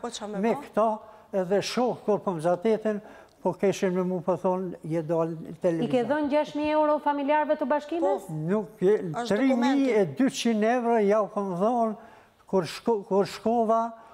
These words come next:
Speaker 2: o, ishte qa-, ishte qashtja, djali me dal, me shku me punu ose në Greqi, ose në Malzi.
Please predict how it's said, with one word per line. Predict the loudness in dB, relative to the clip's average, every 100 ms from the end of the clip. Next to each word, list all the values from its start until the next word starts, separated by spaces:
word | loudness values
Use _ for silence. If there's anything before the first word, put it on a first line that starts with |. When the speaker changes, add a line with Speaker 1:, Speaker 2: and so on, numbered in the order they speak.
| -4
Speaker 2:
o, | 2 2
ishte | 2 0 0 0 0
qa-, | 0 0 0 -4 -2
ishte | -2 0 0 0
qashtja, | 0 2 2 0 0 0
djali | 0 2 2 2 -2
me | -2 -2
dal, | 2 4 4 0 -8 -20 -20 -12
me | -2 -2
shku | 0 0 2
me | 2
punu | 0 0 2 4
ose | 2 0 -2
në | 2
Greqi, | 0 0 2 2 4 2 0
ose | -2 0 0 0
në | 0
Malzi. | 0 0 -2 -2 -2